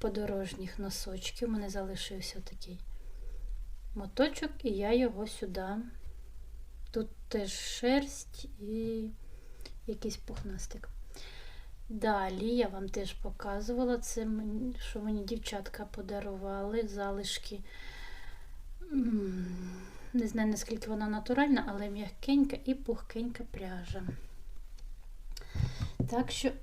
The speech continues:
ось такі в мене будуть шкарпеточки. Так, маркери.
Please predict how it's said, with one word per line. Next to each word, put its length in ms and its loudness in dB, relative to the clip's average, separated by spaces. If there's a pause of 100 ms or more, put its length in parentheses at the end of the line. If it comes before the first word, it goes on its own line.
ось 360 4
такі 580 4
в 80 -2
мене 380 2 (100)
будуть 460 0
шкарпеточки. 1400 0 (1700)
Так, 400 4
маркери. 800 8